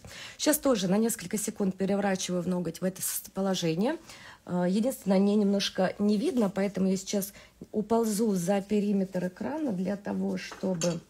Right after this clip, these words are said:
здесь у меня убежал в нужную зону материал.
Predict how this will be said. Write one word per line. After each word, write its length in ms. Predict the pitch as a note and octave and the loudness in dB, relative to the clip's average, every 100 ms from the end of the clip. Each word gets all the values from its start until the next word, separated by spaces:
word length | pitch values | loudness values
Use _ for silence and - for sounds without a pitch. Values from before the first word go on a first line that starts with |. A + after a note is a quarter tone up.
| _ _ - F#3 - - | _ _ -20 -16 -14 -10
здесь 360 | E3 G3+ - | -4 -4 -2
у 20 | F3 | 0
меня 240 | F3 D#3+ D#3+ - - - _ _ _ _ _ - | 2 0 -6 -16 -20 -20 _ _ _ _ _ -4
убежал 520 | F3+ G#3 G3 F#3+ E3+ | 0 2 6 6 6
в 80 | F3+ | 4
нужную 420 | F#3+ E3 F3 E3+ | 4 4 2 2
зону 320 | E3+ F3 F3 | 2 4 4
материал. 760 | E3+ F3 F3+ E3+ D#3+ D#3 F#3 | 4 0 -2 0 0 0 -2